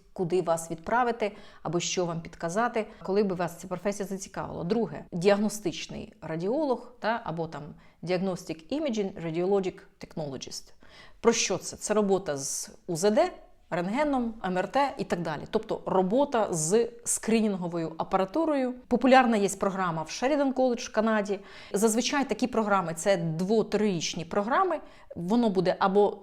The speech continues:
дворічна програма, це диплома програм, або трирічна програма — це буде Advanced Diploma Program. Після цього ви маєте, отримуєте доступ, ну,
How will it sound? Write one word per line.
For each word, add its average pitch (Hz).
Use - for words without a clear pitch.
дворічна 190
програма, 156
це 165
диплома 170
програм, 240
або 202
трирічна 226
програма — 233
це 214
буде 196
Advanced 208
Diploma 175
Program. 156
Після 247
цього 254
ви 185
маєте, 180
отримуєте 165
доступ, 233
ну, 254